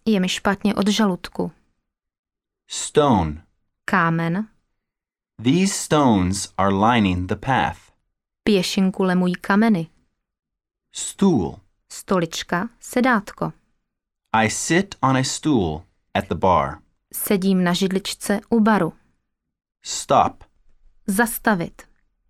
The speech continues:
Speaker 2: You have to stop at a red light.
Speaker 1: Na červené musíš zastavit.
Speaker 2: Store.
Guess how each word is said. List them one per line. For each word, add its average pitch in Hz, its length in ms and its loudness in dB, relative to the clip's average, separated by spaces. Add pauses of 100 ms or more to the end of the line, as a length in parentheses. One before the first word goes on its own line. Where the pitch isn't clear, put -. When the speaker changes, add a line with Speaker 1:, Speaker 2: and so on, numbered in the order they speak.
(340)
Speaker 2:
You 123 120 -2
have 131 220 0
to 170 100 0
stop 135 540 0 (220)
at 107 140 2
a 95 60 2
red 92 240 0
light. 92 440 0 (480)
Speaker 1:
Na 202 120 2
červené 185 720 -2
musíš 185 380 -2
zastavit. 208 600 -4 (840)
Speaker 2:
Store. 107 640 2